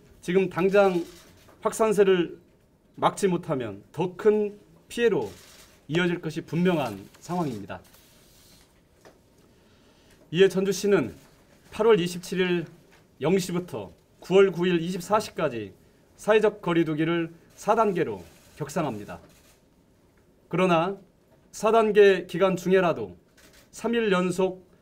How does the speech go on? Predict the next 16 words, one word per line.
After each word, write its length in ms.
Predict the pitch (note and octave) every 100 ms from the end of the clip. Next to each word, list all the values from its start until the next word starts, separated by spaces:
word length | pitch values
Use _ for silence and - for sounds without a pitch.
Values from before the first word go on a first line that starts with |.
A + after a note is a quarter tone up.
| _
십삼 460 | - - - A#3
명 180 | A3+ G#3+
이하로 460 | E3 F#3 D3 G#2 - _ - - - - _
확진자가 560 | G#3 G3+ G#3 F#3+ F3 E3+
발생하거나 800 | D#3+ D3+ E3 D#3 C#3+ E3 E3 E3+ _ _
추가 440 | - B3 A3 C3+ - _ _ _ _ -
확산 400 | G3+ A#3 G#3+ G3
가능성 540 | E3+ F3 - D#3+ D#3+
및 220 | F3+ F3+ - _ _
역학적 640 | C#3 E3 G3+ G3 E3+ - - - - _ D3+
연관성 520 | E3 F3+ E3+ F3 D#3
등을 260 | D#3 D#3
종합적으로 500 | - F3+ G3 G3 F3
고려하여 640 | E3 D#3 D#3 D3 D3+ E3+ F3 - - - D#3+
거리두기 600 | F3 G3 F3+ D#3+ A#2 G2 - -
단계를 580 | D#3 D#3 D#3+ D#3+ E3+